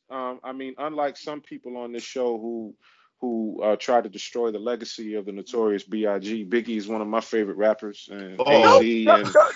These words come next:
Speaker 3: don't,
Speaker 1: and,
Speaker 3: don't,
Speaker 1: um,
Speaker 3: don't, hey,
Speaker 1: and
Speaker 3: come
Speaker 1: also,
Speaker 3: on. I
Speaker 1: also M O P, shout out to M O P and Jeru the Damager, and, um, you know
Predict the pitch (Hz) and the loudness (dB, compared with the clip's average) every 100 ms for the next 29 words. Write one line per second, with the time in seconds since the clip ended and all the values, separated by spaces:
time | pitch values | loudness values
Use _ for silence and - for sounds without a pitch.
0 | - 622 554 - 539 - 679 - - 330 | 10 10 10 2 2 8 8 8 8 8
1 | - - 320 302 247 - 254 254 170 143 | 6 2 4 6 6 8 8 10 8 6
2 | 147 247 156 151 170 160 170 170 160 - | 6 6 6 6 4 -2 -6 -6 -10 -8
3 | 170 156 - 147 151 143 143 143 143 131 | -12 -10 -12 -8 -8 -8 -12 -14 -14 -18
4 | - 151 147 127 113 107 127 123 107 131 | -18 -18 -16 -14 -16 -14 -14 -14 -6 -6
5 | 131 123 131 131 127 123 107 107 104 95 | -6 -8 -8 -8 -6 -8 -10 -14 -16 -18
6 | - 104 107 101 _ _ _ _ 107 107 | -12 -10 -8 -10 _ _ _ _ -12 -8
7 | 101 98 | -8 -8